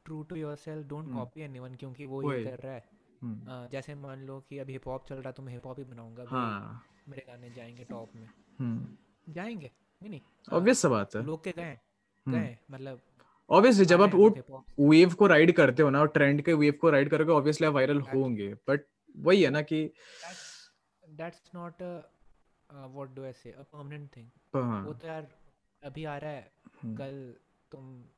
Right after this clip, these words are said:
Speaker 1: रहोगे
Speaker 2: हम्म।
Speaker 1: नीचे एकदम।
Speaker 2: वही है।
Speaker 1: <laughs> कम स्ट्रीम्स में या कम
Speaker 2: हम्म,
Speaker 1: लिसनर्स
Speaker 2: हम्म।
Speaker 1: में।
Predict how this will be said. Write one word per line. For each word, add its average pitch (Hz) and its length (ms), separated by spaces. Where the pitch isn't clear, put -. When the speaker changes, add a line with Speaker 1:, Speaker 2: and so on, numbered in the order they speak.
Speaker 1:
रहोगे 135 300
Speaker 2:
हम्म। 135 100
Speaker 1:
नीचे 127 280
एकदम। 117 400
Speaker 2:
वही 113 240
है। - 100
Speaker 1:
<laughs> - 200
कम 160 160
स्ट्रीम्स 143 420
में 131 100
या 127 80
कम - 160
Speaker 2:
हम्म, 135 300
Speaker 1:
लिसनर्स 123 380
Speaker 2:
हम्म। 120 80
Speaker 1:
में। 120 120